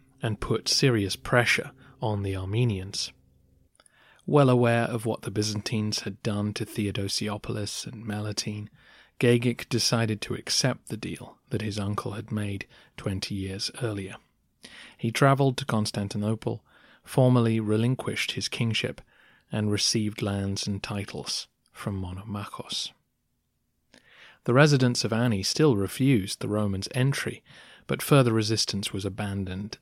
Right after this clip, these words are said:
early the next year. Iasetes entered the gates in early ten forty-five and made Ani the headquarters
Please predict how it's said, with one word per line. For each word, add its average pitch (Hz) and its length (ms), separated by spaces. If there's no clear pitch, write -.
early 101 300
the 101 80
next 107 380
year. 98 220
Iasetes 107 1120
entered 127 380
the 110 80
gates 113 460
in 104 80
early 101 480
ten 110 220
forty-five 104 680
and 120 200
made 117 200
Ani 110 640
the 104 120
headquarters 107 880